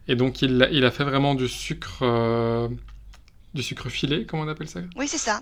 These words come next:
Speaker 1: Donc, il, il a mis, euh, deux, deux baguettes ou, euh, euh, deux longs manches,
Speaker 2: Oui, oui,
Speaker 1: euh, de
Speaker 2: pour les,
Speaker 1: spatule.
Speaker 2: oui, oui, pour
Speaker 1: Et puis
Speaker 2: tenir,
Speaker 1: après,
Speaker 2: et
Speaker 1: il a
Speaker 2: puis
Speaker 1: passé avec
Speaker 2: l'affiler.
Speaker 1: sa fourchette au-dessus, voilà, pour faire
Speaker 2: Oui, oui, c'est
Speaker 1: filer,
Speaker 2: ça.
Speaker 1: euh, le caramel. Et puis, il a, il a attrapé, euh,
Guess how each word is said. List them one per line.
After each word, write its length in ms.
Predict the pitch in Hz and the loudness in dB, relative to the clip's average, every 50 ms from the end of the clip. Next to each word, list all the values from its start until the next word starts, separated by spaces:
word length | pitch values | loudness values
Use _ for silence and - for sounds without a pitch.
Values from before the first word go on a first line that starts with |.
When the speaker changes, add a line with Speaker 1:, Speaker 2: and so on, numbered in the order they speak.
| - | -2
Speaker 1:
Donc, 300 | 147 131 127 123 - - | -2 -2 -2 -2 -2 0
il, 60 | 135 131 131 139 143 - | 2 2 2 2 0 0
il 120 | 160 131 120 | 2 4 6
a 80 | 123 | 6
mis, 280 | 123 123 131 139 139 131 | 6 6 4 6 6 6
euh, 340 | 127 123 120 120 120 120 123 - - - - - - - - | 8 8 8 6 6 4 2 -2 -8 -16 -18 -18 -14 -8 -6
deux, 800 | 127 117 113 123 127 127 127 127 127 131 127 127 127 123 127 123 123 - - - - - - - - | -4 2 6 8 10 12 12 12 12 10 10 8 8 6 4 0 -6 -10 -16 -18 -18 -20 -16 -10 -4
deux 140 | 139 127 120 | -2 0 2
baguettes 560 | 113 117 117 113 120 113 120 127 - - - | 2 2 2 2 2 2 2 0 -2 -4 -6
ou, 260 | 123 113 120 123 120 117 | -4 -4 -2 0 0 0
euh, 360 | 113 113 110 107 107 107 107 113 117 - - - - - - - - - - - - - - | 0 0 -2 -2 -4 -4 -6 -6 -10 -14 -16 -20 -20 -20 -20 -20 -20 -20 -20 -18 -16 -14 -12
euh, 200 | - - - - - | -10 -8 -6 -6 -4
deux 280 | 139 120 113 117 117 | -2 0 4 4 6
longs 220 | 117 117 117 117 117 | 6 6 4 4 4
manches, 520 | 117 117 120 123 127 127 120 - - - | 4 4 4 4 2 0 -2 -4 -2 0
Speaker 2:
Oui, 160 | 120 113 120 - | 2 4 4 6
oui, 100 | - - | 4 4
Speaker 1:
euh, 60 | 113 | 2
de 0 | |
Speaker 2:
pour 140 | 110 113 240 | 2 2 2
les, 60 | 220 | 2
Speaker 1:
spatule. 500 | - 117 110 - - 143 156 175 180 175 175 - | 2 -2 -2 2 4 4 4 4 2 -4 -6 -6
Speaker 2:
oui, 80 | 202 220 226 | -4 -4 -4
oui, 60 | 226 | -4
pour 160 | - 220 220 | -2 0 2
Speaker 1:
Et 80 | 131 123 | 2 4
puis 120 | 110 160 | 4 2
Speaker 2:
tenir, 40 | 120 | 2
Speaker 1:
après, 200 | 117 113 - 143 | 2 4 6 6
Speaker 2:
et 20 | |
Speaker 1:
il 80 | 139 131 | 8 8
a 40 | 123 | 6
Speaker 2:
puis 60 | - | 6
Speaker 1:
passé 180 | 120 110 - | 6 4 4
avec 80 | 143 135 | 4 4
Speaker 2:
l'affiler. 60 | - | 4
Speaker 1:
sa 80 | 127 120 | 0 0
fourchette 440 | - - 120 - - - 135 - 135 | -2 -4 -4 0 2 2 2 4 4
au-dessus, 400 | 127 123 - - - - 143 139 | 2 2 0 -2 -2 0 0 2
voilà, 300 | 123 120 113 117 120 117 - - - - - - - - - | 2 2 2 2 0 -4 -10 -20 -20 -20 -20 -20 -20 -12 -8
pour 160 | - 123 - | -6 -6 -6
faire 140 | - - 117 | -4 -2 0
Speaker 2:
Oui, 60 | 220 220 | 0 0
oui, 80 | 214 220 | 0 2
c'est 40 | 117 | 4
Speaker 1:
filer, 120 | 120 123 | 6 6
Speaker 2:
ça. 120 | 120 120 113 | 6 6 4
Speaker 1:
euh, 100 | 113 113 | 4 2
le 80 | 117 | 2
caramel. 580 | 117 - 117 107 110 113 117 120 139 165 180 175 - - - - - - - | 2 2 2 2 2 2 2 2 2 0 -2 -4 -6 -10 -14 -16 -10 -2 0
Et 60 | 127 | 0
puis, 180 | 123 - - 139 | 2 4 4 6
il 60 | 127 | 8
a, 360 | 123 120 120 120 113 110 - - | 8 8 8 8 6 4 0 -2
il 140 | - 143 123 | 0 4 6
a 80 | 117 117 | 6 6
attrapé, 400 | 117 - - 123 117 - - 123 | 4 2 -2 -2 0 4 6 6
euh, 360 | 123 120 117 117 113 113 | 8 8 6 4 4 2